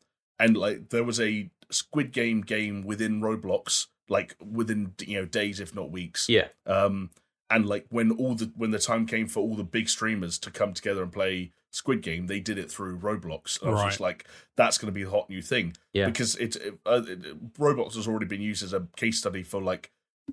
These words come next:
Speaker 1: developers basically walking to the, laughing on the way to the bank as their users make the content for them.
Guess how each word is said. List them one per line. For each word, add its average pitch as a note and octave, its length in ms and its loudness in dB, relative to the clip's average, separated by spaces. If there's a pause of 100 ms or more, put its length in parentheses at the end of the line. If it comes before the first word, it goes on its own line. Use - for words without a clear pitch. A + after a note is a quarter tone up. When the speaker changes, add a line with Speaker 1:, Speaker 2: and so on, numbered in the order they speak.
(140)
Speaker 1:
developers A2 760 4 (600)
basically G#2+ 720 4
walking A#2+ 600 -2
to A2+ 100 -4
the, G2+ 80 -4
laughing A2+ 320 4
on G#2 60 -4
the G#2+ 60 -6
way G#2 180 0
to - 100 -8
the G2 80 -6
bank G2+ 320 0
as F2+ 220 -6 (120)
their G#2+ 160 2
users G#2 480 2
make G#2 200 -2
the F2 80 -12
content G#2 420 -4
for B2 240 -2
them. E2 280 -6